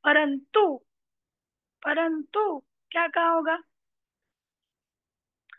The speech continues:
कोई ब्रह्म में लीन नहीं होते, परंतु वह सब है wrong रास्ते, है ना। दीदी बताते ना, आत्मा अविनाशी है,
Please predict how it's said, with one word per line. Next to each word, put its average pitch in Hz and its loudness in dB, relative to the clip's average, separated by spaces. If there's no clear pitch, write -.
कोई 330 2
ब्रह्म 254 0
में 247 -6
लीन 254 -10
नहीं 247 -10
होते, 247 -14
परंतु 330 -2
वह 359 6
सब 320 0
है 349 2
wrong 320 2
रास्ते, 269 -6
है 381 -2
ना। 427 -8
दीदी 294 -4
बताते 285 -2
ना, 285 0
आत्मा 349 2
अविनाशी 320 0
है, 285 -4